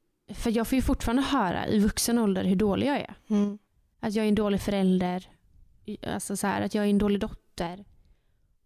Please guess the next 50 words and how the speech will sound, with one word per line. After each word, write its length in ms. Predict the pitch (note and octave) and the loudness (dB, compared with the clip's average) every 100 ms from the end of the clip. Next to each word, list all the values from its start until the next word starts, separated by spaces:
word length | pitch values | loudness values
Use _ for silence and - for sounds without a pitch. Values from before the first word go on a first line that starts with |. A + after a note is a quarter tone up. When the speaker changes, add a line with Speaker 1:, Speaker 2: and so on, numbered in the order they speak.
| _ | _
Speaker 1:
Och 100 | A3+ | 0
det 80 | A3 | 0
är 40 | |
klart 220 | - A#3+ | 0 -2
att 120 | G#3+ | -2
det 220 | G#3+ G#3+ G3+ | 0 2 2
är, 400 | G3 F#3+ - - - _ _ _ | 0 -2 -4 -8 -14 _ _ _
även 260 | - G#3 G3 | -4 0 0
fast 220 | A3 - | 0 0
jag 480 | A3+ G#3 G3 F#3+ G3 | 0 0 0 0 -2
kanske... 640 | - G3+ - G3 G#3 G#3+ - - - - - - - A3 - - | 0 0 0 -2 -2 -2 -4 -10 -20 -20 -20 -14 -10 -10 -10 -6
Alltså 180 | G#3+ A#3 | -2 0
ibland 240 | G#3 G3+ | 2 2
är 40 | |
så 100 | G3 | 0
här, 140 | - - _ | -4 -14 _
nej 100 | - | -14
men 80 | - - - | -12 -14 -6
jag 180 | A3+ A3 | 2 2
bryr 200 | A3 G#3 | 4 2
mig 100 | G#3 | 0
inte. 380 | F#3+ - G#3 G3+ _ _ _ _ | -4 -4 -4 -6 _ _ _ _
Så 140 | - A3+ | -10 -4
kanske 200 | A3+ G#3 | -2 0
det 80 | G#3+ | -2
fakt-, 160 | G#3+ - | -6 -2
det 140 | G3+ | 0
tar 280 | - G#3+ F3 | 2 2 4
ju 180 | G3+ C#4 | 2 2
säkert 360 | - - - - | 0 -2 -4 0
någonstans. 840 | A3 D#4 A#3+ - - A#3 - - | 4 4 4 0 -4 -4 -6 -10
Speaker 2:
Jo, 140 | - F3+ | 0 2
men 240 | F3+ F3 F3+ | 4 4 4
det, 340 | A3+ F#3 - | 4 4 2
jo, 180 | G#3 A3 | 2 4
men 180 | A3 G#3+ | 4 4
det 220 | G#3+ G#3 | 4 2
tror 280 | - E3 D3 | 2 0 2
jag. 200 | C#3+ C3 - - | 0 -2 -8 -4
Ja, 160 | G#3 G#3+ | 0 2
det, 260 | G#3+ G#3 - | 2 2 2
det 160 | G#3+ | 0
tror 220 | G3+ - | 2 2
jag 80 | D#3+ E3 | 2 0
absolut 480 | - F#3 F#3+ E3 | 0 0 -2 -4
att 140 | D#3 - | -8 -10
mycket 320 | F#3 - E3 | -10 -6 -4
ligger 260 | E3 D3 - | -2 -2 -2
där. 280 | B2+ C3+ | -2 -2
Eh, 160 | C#3 C#3 | -2 -4